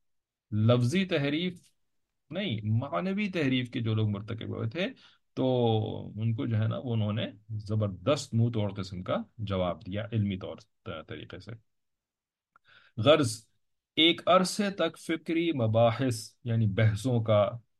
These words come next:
और तसनीफ और मुनाजरे का बाजार गर्म रहा, इधर से भी किताबें लिख रहे हैं, उधर से भी किताबें लिख रहे हैं। ये वो दौर था जब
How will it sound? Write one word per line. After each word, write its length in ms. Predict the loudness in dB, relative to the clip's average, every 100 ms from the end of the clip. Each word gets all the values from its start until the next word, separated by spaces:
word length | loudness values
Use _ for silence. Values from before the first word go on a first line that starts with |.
| _ _
और 260 | 2 2 2
तसनीफ 580 | -4 -2 0 2 0 -2
और 60 |
मुनाजरे 720 | -4 -4 0 2 4 4 2
का 340 | 4 2 2 -4 _ -8
बाजार 480 | -2 0 2 4 4
गर्म 420 | 2 2 2 0
रहा, 280 | -2 0 -2
इधर 220 | -2 -4
से 140 | -4 -4
भी 240 | -2 -4
किताबें 420 | -6 0 2 2
लिख 220 | 0 -2
रहे 120 | -4 -4
हैं, 60 |
उधर 180 | -2 -4
से 160 | -4 -6
भी 120 | -4
किताबें 360 | -4 -4 -4
लिख 260 | -6 -6 -6
रहे 80 | -8
हैं। 140 | -10 -20 _ _ _ 0
ये 80 | 4
वो 240 | 6 4
दौर 320 | 6 6 6
था 480 | 4 4 4 2 -2 _ _ -8
जब 400 | 2 4 4 -4